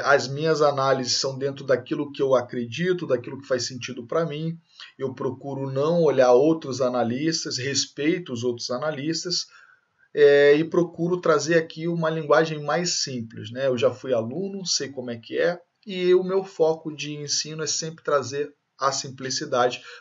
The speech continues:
pra que você mesmo, mesmo você que tá começando agora, não tem muito conhecimento desse mercado, você possa entender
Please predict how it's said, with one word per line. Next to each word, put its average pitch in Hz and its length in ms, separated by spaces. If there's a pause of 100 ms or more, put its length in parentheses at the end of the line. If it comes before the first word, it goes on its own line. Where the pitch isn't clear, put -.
pra 131 120
que 139 160
você 147 460
mesmo, 175 640 (260)
mesmo 196 460
você 180 360
que - 80
tá 135 120
começando 156 560
agora, 139 500
não 120 160
tem 139 100
muito 139 220
conhecimento 127 400
desse 127 220
mercado, 175 340
você 180 140
possa 151 360
entender 143 540